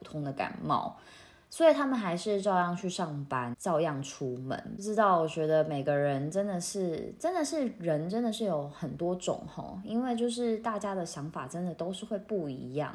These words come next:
欸。总而言之呢，跟大家分享一下我中了两次，就是目前还可以这样子录录 podcast，跟大家讲讲话。就是，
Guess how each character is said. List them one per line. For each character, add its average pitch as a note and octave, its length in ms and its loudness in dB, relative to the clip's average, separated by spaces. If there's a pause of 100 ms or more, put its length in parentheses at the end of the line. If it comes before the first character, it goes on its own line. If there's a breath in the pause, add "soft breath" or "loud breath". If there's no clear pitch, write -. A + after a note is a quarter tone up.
(120)
欸。 - 200 -8
总 E3+ 120 -4
而 F3 160 0
言 G3 300 2
之 C#4+ 260 2
呢， C#4 320 6 (180 loud breath)
跟 G#3+ 180 2
大 A3 120 0
家 G3+ 160 2
分 G3+ 280 -4
享 E3+ 180 -2
一 D3 40 -4
下 F3 180 -2
我 D3 120 -2 (120)
中 F3 240 2
了 D3+ 120 -2
两 C#3+ 240 -2 (120)
次， - 500 -6 (100)
就 E3 140 -2
是 D#3+ 360 -2
目 F#3+ 220 -2
前 C3+ 460 -6 (320 loud breath)
还 F3 180 2
可 G3 160 2
以 F3+ 60 6
这 F3+ 140 2
样 E3+ 180 2
子 D3+ 260 -2 (120)
录 F#3+ 100 0
录 F3 180 0
podcast， - 720 -6
跟 D#3 140 -4
大 D#3+ 140 -4
家 D3+ 120 -4
讲 B2+ 240 -6
讲 C3 240 -8
话。 - 380 -10 (380 loud breath)
就 C#4 120 0
是， C#4 420 0